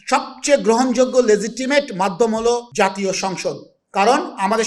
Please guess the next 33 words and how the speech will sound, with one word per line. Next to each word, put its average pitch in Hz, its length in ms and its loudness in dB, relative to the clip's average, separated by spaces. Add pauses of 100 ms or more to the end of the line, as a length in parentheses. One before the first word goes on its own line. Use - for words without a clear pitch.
সংবিধানেই 247 480 0
বলা 208 220 2
আছে, 202 160 -4 (200)
আমরা 196 220 -4
যারা 208 180 -2
রাষ্ট্রের 214 360 -2
মালিকানা 214 320 -2 (360)
স্বীকার 220 260 -2
করি 220 140 -6
যে 185 160 -2
জনগণই 202 340 -4
রাষ্ট্রের 202 360 -4
মালিক, 190 200 -2 (440)
সংবিধানেও 220 440 -2
এই 220 80 -4
কথাটা 214 200 -2
বলা 196 260 0
রয়েছে, 170 280 -6 (440)
সেই 247 280 2
রাষ্ট্রের 240 460 0
মালিক 208 200 0 (100)
জনগণ 208 320 0 (120)
যখন 202 220 -4 (160)
ভোট 214 260 -2
দিয়ে 226 200 -2 (500)
সংসদ 202 380 -2
সদস্যদেরকে 214 440 -4
নির্বাচিত 214 460 0
করে, 226 240 0 (380)
সেই 247 280 2 (120)
সংসদটা 214 400 -4
হয় 190 280 -4
সভরেন, 190 380 2